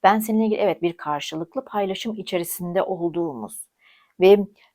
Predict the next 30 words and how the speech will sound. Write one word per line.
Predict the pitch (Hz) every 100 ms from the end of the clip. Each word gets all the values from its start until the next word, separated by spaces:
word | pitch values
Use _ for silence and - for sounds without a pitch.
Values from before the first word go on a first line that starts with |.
| -
büyümeye, | 165 175 180 180 208 233
gelişmeye, | 202 190 175 - 185 185
ilerlemeye | 170 156 151 151 165
yoluna," | 147 113
yani | - 135
bakışıyorsak | 185 160 - - 220 220
ilişkiye | 151 - 143
başlamak | - - - - -
vesaire. | - - - - - _ _ - - - -
"Evet, | 220 214
bunun | 196 220 233 -
içerisinde | 214 220 214 220
olmak | 196 196 214 220
isterim | 208 - 240 247 247 277 - _ _ _ _ _ -
ama | 233 233
daha | 214 196
da | 196
sabretmek | 190 160 131 117 - 98 -
lazım. | 90 85 - _ _ _ _ _ _ _
Yani | 165 175 175 165
daha | 160 247 214
da | 180
bu | 185
paylaşım | 180 165 165 -
için | 170 - 139
şu | - 196
an | 190
için | 190 190
hazır | - 160 175 196 160
değilim." | 156 147 139 104 -